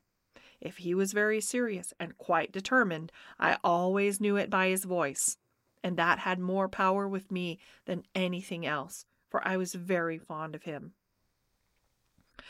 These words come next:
I ought to say that sometimes we had our liberty for a few hours. This used to be on fine Sundays in the summer time.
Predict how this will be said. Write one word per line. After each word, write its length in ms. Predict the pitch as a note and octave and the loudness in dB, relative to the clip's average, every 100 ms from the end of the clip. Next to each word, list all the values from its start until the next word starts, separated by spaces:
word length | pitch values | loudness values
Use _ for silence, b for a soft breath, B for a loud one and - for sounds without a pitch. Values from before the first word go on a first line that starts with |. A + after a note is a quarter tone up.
| B - | B 6
I 120 | A#3+ | 8
ought 240 | D#4+ F#4+ | 8 8
to 80 | F#4 | 6
say 220 | - C#4+ | 6 4
that 140 | A#3+ - | 4 2
sometimes 640 | A#3 B3+ B3 A3+ A#3 - | 2 2 2 2 0 0
we 140 | G3+ | -4
had 300 | F#3+ F3+ F3+ - B B | 2 2 2 -2 B B
our 180 | G#3 G3 | 2 4
liberty 420 | G3 G3+ F3+ F3 | 4 4 2 0
for 240 | - F#3+ | 0 0
a 60 | F#3 | 0
few 300 | - G#3 E3 | -2 0 2
hours. 560 | D3+ F2+ - G3 - - _ B B B | 2 0 -4 -8 -10 -14 _ B B B
This 180 | D#4+ - | -2 6
used 240 | G4+ - | 6 6
to 80 | - | 0
be 160 | A#3 B3+ | 4 6
on 240 | A#3+ G3+ | 6 6
fine 500 | G3 - G3 G3 G3 | 2 2 6 6 4
Sundays 600 | G3 E3+ F#3 F3 D#3+ E3 | 0 0 -2 -4 -8 -8
in 120 | E3 | -8
the 80 | E3 | -2
summer 400 | - G#3 G3 E3+ | 2 4 2 -2
time. 380 | - G2+ - | -6 -10 -10